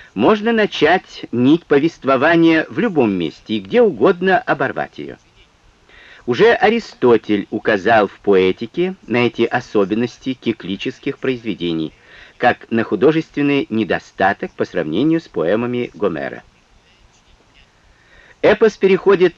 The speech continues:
в мифологическую хронику или в связанную биографию мифологического героя,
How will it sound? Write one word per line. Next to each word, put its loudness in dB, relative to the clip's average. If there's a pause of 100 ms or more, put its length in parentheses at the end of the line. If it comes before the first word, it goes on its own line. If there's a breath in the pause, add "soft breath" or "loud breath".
(120)
в -16
мифологическую -2
хронику -4 (560 loud breath)
или 4
в -6
связанную 2
биографию 2
мифологического -2
героя, -4